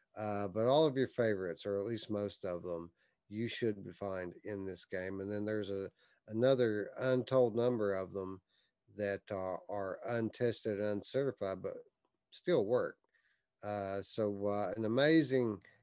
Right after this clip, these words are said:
application for V R, uh, a, an application that we reviewed, uh, at the time that it launched in the full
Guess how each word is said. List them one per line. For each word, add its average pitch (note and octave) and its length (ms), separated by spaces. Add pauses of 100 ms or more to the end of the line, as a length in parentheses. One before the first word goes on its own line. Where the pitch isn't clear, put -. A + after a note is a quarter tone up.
(140)
application G2 720
for F2+ 200
V F#2 200
R, F2 380 (440)
uh, F#2 380 (260)
a, G2 500
an G#2 120
application G#2+ 580
that G2 160
we G#2+ 160
reviewed, A2 560 (580)
uh, F2+ 300
at G2 100
the G2+ 80
time G2+ 300
that G2 140
it F#2 160
launched A#2+ 340
in G2 80
the F2+ 80
full F#2 420